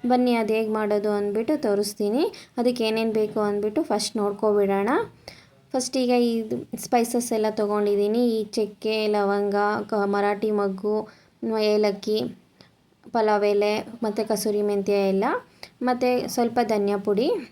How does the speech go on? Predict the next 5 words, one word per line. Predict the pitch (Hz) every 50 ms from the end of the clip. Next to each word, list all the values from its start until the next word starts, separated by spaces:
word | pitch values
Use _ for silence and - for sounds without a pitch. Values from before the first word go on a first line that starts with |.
| - _ _ _ _ _ _ _ _ _ _ _ _ _ _ _ _ _ _ _ _ _ _ _ _ _ _ _ _ _ _
ಮೆ-, | - 226 226 233 240
ಹಸಿಮೆಣ್ಸಿನ್ಕಾಯಿ, | - - 202 196 - 233 233 220 214 214 - - 220 214 202 208 208 202 214 254
ಶುಂಠಿ, | 294 285 - 233 220 214 208 214 262 294
ಬೆಳ್ಳುಳ್ಳಿ, | 277 226 214 202 202 202 208 208 208 214 247 285
ಪುದೀನ, | - - 233 214 196 214 208 208 220